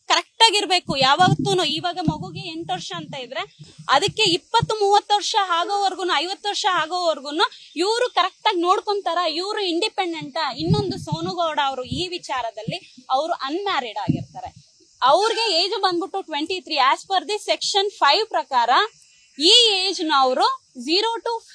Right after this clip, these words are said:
two years ಇರೋ ಮಗುನ ಮಾತ್ರನೇ ಸಿ ಡಬ್ಲ್ಯೂ ಸಿ ಇಂದ ತಗೊಳೋದಕ್ಕೆ ಬರುತ್ತೆ, ಅವರೇ direct ಆಗಿ ಹೋಗ್ಬಿಟ್ಟು ನಾವು ಮಗುನ ತಗೊಂತೀವಿ ಅಂತ ಹೇಳೋದಕ್ಕೆ ಬರೋದಿಲ್ಲ.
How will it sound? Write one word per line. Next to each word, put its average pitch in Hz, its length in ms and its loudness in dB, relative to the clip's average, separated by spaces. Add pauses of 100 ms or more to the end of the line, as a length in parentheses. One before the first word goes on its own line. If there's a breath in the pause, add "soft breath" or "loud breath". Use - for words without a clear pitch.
(160)
two 427 240 -2
years 392 320 -6
ಇರೋ 359 280 0
ಮಗುನ 339 400 -2
ಮಾತ್ರನೇ 330 840 0
ಸಿ 381 200 -6
ಡಬ್ಲ್ಯೂ 381 300 -6
ಸಿ 381 120 -14
ಇಂದ 330 260 -8
ತಗೊಳೋದಕ್ಕೆ 320 580 -6
ಬರುತ್ತೆ, 202 400 0 (440)
ಅವರೇ 381 220 8
direct 311 420 2
ಆಗಿ 370 140 0
ಹೋಗ್ಬಿಟ್ಟು 339 360 0
ನಾವು 330 340 0
ಮಗುನ 311 380 -2
ತಗೊಂತೀವಿ 339 560 -2
ಅಂತ 302 220 -6
ಹೇಳೋದಕ್ಕೆ 311 500 -6
ಬರೋದಿಲ್ಲ. 285 540 0